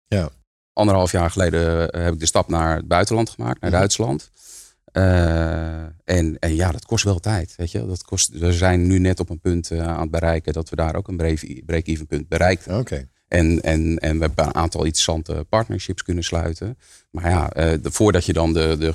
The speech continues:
Speaker 2: de, het volume en de snelheid hebt die je in Nederland hebt, ja, dat kost wel even
Speaker 1: Ja,
Speaker 2: tijd.
Speaker 1: investeren.
Speaker 2: Ja.
Speaker 1: Eh, ik wil eerst met je teruggaan, eh, naar het, eh, naar het begin. Eh, jij hebt kort ergens gewerkt en daarna ben je eigenlijk al snel in het ondernemerschap, eh, terechtgekomen.
Speaker 2: Ja.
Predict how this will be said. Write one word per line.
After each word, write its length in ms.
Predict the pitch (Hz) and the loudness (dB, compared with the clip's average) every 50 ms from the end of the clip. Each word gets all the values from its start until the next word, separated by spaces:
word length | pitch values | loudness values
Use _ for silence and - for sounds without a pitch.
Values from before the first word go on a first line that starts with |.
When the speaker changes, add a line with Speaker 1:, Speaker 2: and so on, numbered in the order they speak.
| - - 80 | -4 -8 -8
Speaker 2:
de, 380 | 82 82 82 78 - 80 80 78 | -4 -4 -4 -4 -4 -6 -8 -10
het 140 | - 73 - | -10 -14 -6
volume 360 | - 90 85 92 107 101 87 | -2 0 2 4 4 4 2
en 100 | 78 82 | 0 -2
de 60 | 80 | -6
snelheid 500 | 78 - - 98 90 87 80 80 82 80 | -6 -4 -2 0 0 2 2 0 -2 -2
hebt 160 | - 80 80 78 | -4 -6 -6 -4
die 100 | 82 82 | -4 -2
je 60 | 80 | -2
in 100 | 78 78 | 0 0
Nederland 420 | 80 90 98 101 90 78 69 - - | 0 0 0 0 -2 -4 -6 -6 -8
hebt, 160 | 80 85 101 - | -8 -8 -8 -8
ja, 140 | - 82 | -10 -12
dat 100 | 78 76 | -12 -10
kost 180 | - 95 92 - | -8 -10 -10 -10
wel 100 | 95 98 | -10 -12
even 120 | 98 101 104 110 107 | -12 -8 -4 -2 0
Speaker 1:
Ja, 60 | 87 | 0
Speaker 2:
tijd. 200 | 71 71 - _ _ | -2 -4 -10 _ _
Speaker 1:
investeren. 600 | - 104 95 87 92 - - 101 87 80 67 69 - - | -6 -4 -4 -2 -2 -2 0 0 0 -2 -4 -6 -6 -2
Speaker 2:
Ja. 180 | - 104 95 85 - - - _ _ _ _ _ _ | 0 0 0 0 -4 -8 -18 _ _ _ _ _ _
Speaker 1:
Eh, 100 | - 160 151 | 0 0 2
ik 120 | - 208 156 | 2 0 0
wil 100 | 196 180 | 2 2
eerst 240 | 214 226 220 - | 4 4 4 2
met 120 | 214 202 - | 2 0 -2
je 80 | 151 | -4
teruggaan, 580 | - - 190 185 160 - 160 156 147 143 139 131 | -2 0 2 2 2 2 2 2 2 4 4 4
eh, 100 | 127 123 | 4 4
naar 260 | 120 123 120 120 117 113 | 4 4 4 4 4 4
het, 180 | 110 - - | 2 2 2
eh, 260 | 120 107 101 98 95 | 2 4 4 4 4
naar 240 | 95 101 107 101 95 | 4 4 2 2 2
het 100 | 92 82 | 2 0
begin. 400 | 78 - - 113 90 78 76 80 - - | 0 0 0 0 -2 -4 -6 -8 -10 -10
Eh, 200 | - - 87 - | -10 -10 -4 0
jij 80 | 117 104 | 2 2
hebt 180 | 98 - - _ | 2 2 -2 _
kort 240 | - - 214 180 - | 2 2 2 2 2
ergens 280 | - 120 104 98 - - | 0 -2 0 0 -2 -2
gewerkt 520 | - 110 104 113 135 165 180 - - - - _ _ _ _ _ _ _ | -2 0 0 2 0 0 -2 -4 -8 -10 -12 _ _ _ _ _ _ _
en 180 | - 117 117 | 0 2 4
daarna 360 | 107 113 117 120 120 139 170 | 4 4 4 4 4 4 4
ben 120 | 147 151 147 | 4 4 4
je 120 | 143 143 143 | 6 6 6
eigenlijk 520 | 143 135 123 135 135 120 - 139 123 117 | 4 4 4 4 2 2 2 0 2 4
al 300 | 120 123 123 120 113 107 | 4 4 6 4 4 2
snel 280 | - - 135 123 113 117 | 2 2 2 4 4 4
in 80 | 113 | 2
het 100 | 110 - | 0 0
ondernemerschap, 720 | - 113 110 107 104 101 98 95 - - - 92 82 - - | 0 0 2 4 4 4 4 2 0 0 0 -2 -2 -2 -2
eh, 100 | 92 85 | -2 0
terechtgekomen. 720 | 80 - 95 92 90 - - 87 - 85 - 69 69 95 | 0 0 0 0 0 -2 -4 -6 -6 -8 -8 -2 0 2
Speaker 2:
Ja. 160 | 92 85 - | 2 2 0